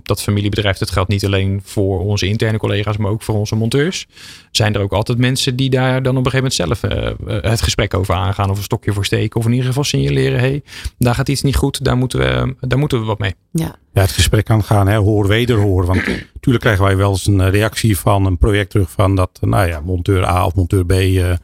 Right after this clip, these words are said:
Speaker 3: doet iets niet goed. En dan moet je altijd het verhaal van twee kanten, eh, even aanhoren. Eh,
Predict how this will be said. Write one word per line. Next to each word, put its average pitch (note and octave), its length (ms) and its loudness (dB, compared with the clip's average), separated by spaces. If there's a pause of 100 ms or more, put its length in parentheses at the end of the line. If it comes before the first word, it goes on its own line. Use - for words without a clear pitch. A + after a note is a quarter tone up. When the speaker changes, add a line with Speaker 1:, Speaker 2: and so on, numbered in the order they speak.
(320)
Speaker 3:
doet - 160 0
iets G2+ 160 0
niet G2+ 160 2
goed. B2 260 0
En A2 100 2
dan G2+ 120 2
moet B2+ 200 2
je - 60 0
altijd E3 220 0
het - 80 -6
verhaal C3 180 2
van A#2+ 100 2
twee A#2 180 2
kanten, G#2+ 440 0 (220)
eh, G2 840 2
even G#2+ 220 2
aanhoren. G#2 520 2 (520)
Eh, - 100 2